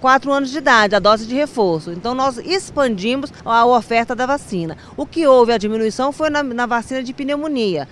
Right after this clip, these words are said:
que era, antes eram três doses e, e um reforço, e agora passou a ser de duas doses mais um reforço. Mas os pais podem ficar tranquilos, porque os estudos mostram que com essas três doses as crianças vão estar,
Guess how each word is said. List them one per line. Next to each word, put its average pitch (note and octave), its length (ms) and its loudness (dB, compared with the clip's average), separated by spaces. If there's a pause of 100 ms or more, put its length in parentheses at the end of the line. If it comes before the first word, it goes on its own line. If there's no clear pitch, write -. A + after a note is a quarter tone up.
(120)
que A3 80 -4
era, G#3 200 4
antes A#3 280 0
eram G#3+ 220 0
três A#3+ 300 -2
doses B3 580 2
e, G3+ 280 4
e G#3 80 0
um A3 80 0
reforço, C4+ 580 0
e - 20 0
agora B3+ 260 -2
passou A3+ 300 -6
a A3 60 -4
ser A3 160 -6
de F#3+ 220 -12
duas B3+ 300 0
doses A3 340 0
mais C4 200 -6
um C4+ 60 -6
reforço. F3+ 640 -4
Mas A3+ 220 -2
os A#3 200 -8
pais C#4+ 320 0
podem D#4+ 340 -2
ficar A#3+ 280 -6
tranquilos, G#3+ 520 -6
porque - 140 -12
os C4 160 -2
estudos C#4 560 -10
mostram A3+ 560 -2 (160)
que A3+ 140 -14
com A#3+ 180 -2
essas C4+ 300 2
três G3+ 260 0
doses A#3 320 2
as C4 140 -6
crianças A#3 420 -4
vão C4+ 160 -4
estar, C4 420 -2